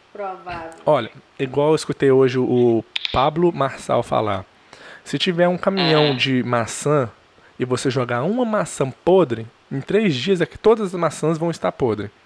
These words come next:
Speaker 2: Porém, se tiver um carro de maçã podre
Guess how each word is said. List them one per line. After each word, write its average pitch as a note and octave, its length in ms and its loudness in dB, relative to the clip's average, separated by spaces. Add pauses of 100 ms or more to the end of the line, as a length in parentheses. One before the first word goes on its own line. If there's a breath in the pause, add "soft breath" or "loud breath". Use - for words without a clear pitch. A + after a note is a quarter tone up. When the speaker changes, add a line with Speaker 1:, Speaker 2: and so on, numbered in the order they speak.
(560 loud breath)
Speaker 2:
Porém, E3 180 2
se G#3+ 120 -6
tiver F#3+ 260 2
um G3+ 80 2
carro F3+ 340 -2
de F#3 100 -10
maçã F3+ 460 -4
podre B2 560 0